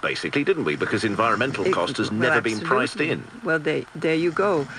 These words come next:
Speaker 2: So now we have reached the point where we're sort of pushing against the very planetary boundaries of sustainability, and we need to think about then how do we readjust the way that we think about the, the, the way we use resources. And that's where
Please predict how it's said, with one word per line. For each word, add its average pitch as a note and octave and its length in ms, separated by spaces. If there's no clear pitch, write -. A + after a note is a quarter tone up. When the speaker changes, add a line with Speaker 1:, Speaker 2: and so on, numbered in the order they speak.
Speaker 2:
So F3 200
now F3 340
we E3+ 240
have D#3 400
reached F#3 320
the D3+ 80
point D#3+ 440
where D3 180
we're D3+ 160
sort D#3 160
of - 80
pushing F3 360
against C#3+ 340
the - 60
very C#3 220
planetary C3+ 540
boundaries C#3+ 580
of C3+ 80
sustainability, D3 840
and C3+ 100
we D3 60
need D3 160
to - 100
think A3 300
about B2 360
then D3 340
how F#3+ 300
do F3 360
we F3+ 280
readjust E3 1000
the E3+ 120
way D#3 280
that D3 200
we D#3 100
think G#3 340
about D3 380
the, D3 140
the, C#3+ 120
the D#3+ 80
way D3 160
we D3+ 120
use D3 240
resources. D3 540
And D3+ 80
that's G#3 240
where E3+ 220